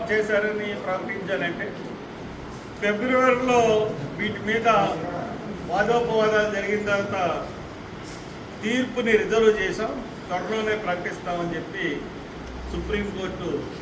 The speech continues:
తీర్పు ఇచ్చే-, ఆ రోజు చెప్పింది. దాని తర్వాత ఏప్రిల్లో తెలుగుదేశం మేనిఫెస్టో వచ్చింది. ఏప్రిల్లో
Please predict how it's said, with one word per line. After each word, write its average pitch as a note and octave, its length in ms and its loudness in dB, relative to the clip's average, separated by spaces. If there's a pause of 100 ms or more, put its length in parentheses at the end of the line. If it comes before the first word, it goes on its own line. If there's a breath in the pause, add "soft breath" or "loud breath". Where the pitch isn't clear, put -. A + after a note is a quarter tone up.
(600)
తీర్పు E3+ 320 -4
ఇచ్చే-, C#3+ 260 -4 (400)
ఆ - 100 0
రోజు F3+ 220 -4
చెప్పింది. E3+ 380 0 (1200)
దాని G#3+ 260 2
తర్వాత B3 360 8 (680)
ఏప్రిల్లో A3+ 560 4 (1160)
తెలుగుదేశం G#3+ 540 2 (100)
మేనిఫెస్టో F3+ 600 -2
వచ్చింది. - 320 -8 (1400)
ఏప్రిల్లో B3+ 420 4